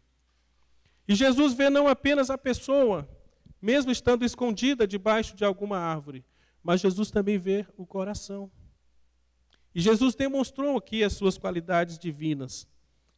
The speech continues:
E ele diz: "Eu te vi quando estava debaixo da figueira."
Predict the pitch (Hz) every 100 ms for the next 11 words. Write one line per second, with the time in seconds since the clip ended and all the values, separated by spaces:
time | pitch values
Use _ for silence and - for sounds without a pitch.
0 | _ 151 165 175 156 160 170 - - _
1 | _ _ _ 165 180 196 180 160 165 170
2 | 165 156 - 147 143 147 139 _ _ _
3 | _ _ 139 135 123 131 - 127 123 -
4 | 120 113 98 78